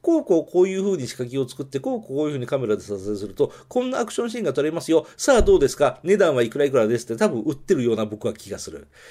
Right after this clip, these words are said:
なので、あの、バットマンダークナイトで、あの、護衛している、うーんと、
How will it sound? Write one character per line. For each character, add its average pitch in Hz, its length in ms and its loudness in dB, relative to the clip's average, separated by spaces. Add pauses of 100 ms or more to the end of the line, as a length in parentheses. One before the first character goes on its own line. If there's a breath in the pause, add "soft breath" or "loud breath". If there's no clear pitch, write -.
(260 loud breath)
な 202 180 4
の 151 100 2
で、 123 360 2 (380 soft breath)
あ 117 80 -10
の、 110 120 -6
バ 147 160 0
ッ - 80 -14
ト 139 100 -4
マ 117 100 -2
ン 107 80 -4
ダ 135 140 0
ー 123 40 -2
ク 139 100 -2
ナ 131 80 2
イ 117 60 0
ト 110 100 -8
で、 95 300 -6 (680)
あ 117 80 -10
の、 95 480 -10 (200)
護 139 220 4
衛 139 180 6
し - 120 -4
て 135 140 0
い 120 40 0
る、 107 280 -2 (520 soft breath)
う 123 440 -2
ー - 20 -4
ん 110 80 -10
と、 104 560 -2